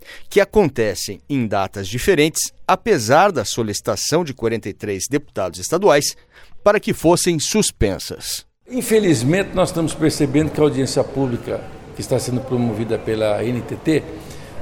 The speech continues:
Speaker 2: ela não está sendo feita, primeiro, com a legalidade que ela deveria ter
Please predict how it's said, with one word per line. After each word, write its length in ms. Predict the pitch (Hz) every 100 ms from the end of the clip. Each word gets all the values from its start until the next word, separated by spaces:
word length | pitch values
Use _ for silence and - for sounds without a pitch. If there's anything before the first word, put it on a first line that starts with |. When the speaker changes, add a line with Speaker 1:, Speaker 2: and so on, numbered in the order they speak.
| -
Speaker 2:
ela 160 | 269 269
não 140 | 165
está 180 | 156 156
sendo 560 | - 147 139 135 117 101 -
feita, 260 | 139 135 -
primeiro, 360 | 135 147 127
com 120 | -
a 40 | 147
legalidade 680 | 147 143 147 135 151 185 - -
que 80 | -
ela 100 | 120
deveria 360 | 110 104 110 135
ter 240 | 127 160